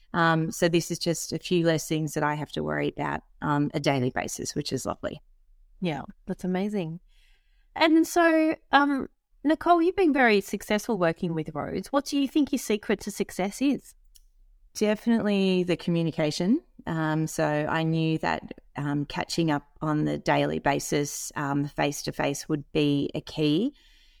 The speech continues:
Speaker 1: And even though we do have that catch-up, we're still communicating via sending messages. So if she's querying something, she'll take a screen grab of it, place it into Teams, I can check it.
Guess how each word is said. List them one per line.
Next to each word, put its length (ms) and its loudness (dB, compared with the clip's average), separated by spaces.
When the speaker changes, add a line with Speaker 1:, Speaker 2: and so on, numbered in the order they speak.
Speaker 1:
And 340 2
even 260 4
though 160 4
we 120 4
do 220 2
have 240 -2
that 280 0
catch-up, 380 -4
we're 140 0
still 440 2
communicating 880 0
via 280 -4
sending 360 2
messages. 520 -4
So 100 -2
if 60 -4
she's 300 0
querying 420 0
something, 420 -2
she'll 180 -2
take 260 -10
a 20 -10
screen 360 2
grab 260 -2
of 180 -2
it, 240 -2
place 280 -6
it 60 -4
into 200 -2
Teams, 460 0
I 100 -2
can 200 -8
check 320 -4
it. 200 0